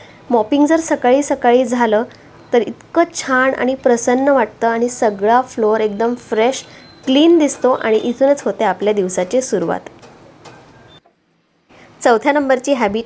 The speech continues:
आहे देवपूजा. सकाळी उठल्यानंतर शक्य होईल तेवढ्या लवकर जर देवपूजा झाली तर खूप छान. आणि देवपूजा केल्यानंतर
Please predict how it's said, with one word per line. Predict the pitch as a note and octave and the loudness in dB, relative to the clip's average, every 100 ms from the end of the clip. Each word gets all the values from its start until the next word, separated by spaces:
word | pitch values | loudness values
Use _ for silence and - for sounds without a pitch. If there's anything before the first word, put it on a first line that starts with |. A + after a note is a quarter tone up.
| - | -4
आहे | G3 A3+ | -2 0
देवपूजा. | A3+ F#3+ F3 - F#3+ F3+ - - - - | 0 0 -2 -4 -4 -4 -6 -16 -20 -12
सकाळी | - G#3+ G#3+ G#3+ C4+ | -4 -2 0 0 2
उठल्यानंतर | C4 - A3+ A#3 G#3+ G3+ G3 G3+ - - - | -2 -2 -2 0 -2 -2 -2 -2 -6 -20 -8
शक्य | - - - D#4 | -4 -4 -2 2
होईल | D4 C#4+ C#4 C#4 | 4 2 0 0
तेवढ्या | A#3 G#3 A3 B3 | 2 4 2 0
लवकर | A#3+ G3 F#3+ B3 | 2 2 2 0
जर | B3 B3+ B3+ | 2 4 4
देवपूजा | G#3+ G3+ A3 G#3+ A#3 | 2 0 -2 0 2
झाली | A#3+ G#3+ G#3+ - - - B3 | 2 -2 -4 -8 -20 -6 0
तर | B3 | 0
खूप | - A3 G#3+ - | 0 -2 -2 -8
छान. | G3 F3 - - - - | -8 -8 -12 -20 -12 -2
आणि | G3+ G#3 - - | 2 0 -2 -4
देवपूजा | G#3 G3+ F#3+ A3+ B3+ | 2 2 2 0 0
केल्यानंतर | C4 A3+ A3 A#3 G3+ G3 | 2 2 2 0 -2 -2